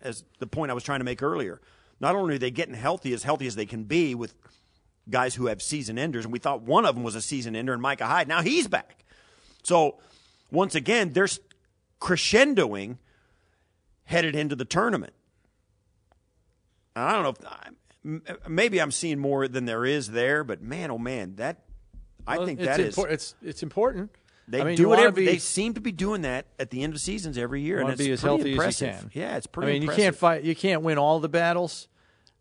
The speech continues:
Speaker 2: and it's not perfect. I mean, I, I think we'll all agree it's hard to be perfect after seventeen regular season games to have a fully healthy roster, no matter what preventative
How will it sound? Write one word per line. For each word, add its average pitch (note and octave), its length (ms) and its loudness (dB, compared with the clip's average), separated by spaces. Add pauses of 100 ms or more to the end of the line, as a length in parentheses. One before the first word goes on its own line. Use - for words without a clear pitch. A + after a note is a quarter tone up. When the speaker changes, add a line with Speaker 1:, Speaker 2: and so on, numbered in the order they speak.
(140)
Speaker 2:
and C#3 420 -6
it's D3+ 180 -6
not F#3 180 0
perfect. C#3 540 -4 (160)
I C#3+ 60 -12
mean, C#3 160 -8
I, C#3+ 200 -6
I C#3+ 80 -8
think C#3 200 -4
we'll C3+ 160 2
all B2+ 320 2 (760)
agree A#2+ 380 -6
it's C3+ 120 -6
hard C3+ 240 2
to B2 80 -8
be A#2 120 -6
perfect B2+ 460 -4
after A#2+ 240 -4
seventeen B2+ 560 -8
regular A2 340 -6
season B2+ 360 -8
games G2+ 320 -12
to A#2 80 -8
have G2+ 120 -10
a F#2+ 40 -18
fully A#2+ 340 -8
healthy A#2 320 -6
roster, A2+ 360 -4
no G#2+ 120 -8
matter A2 220 -4
what B2+ 240 -2
preventative B2 640 -4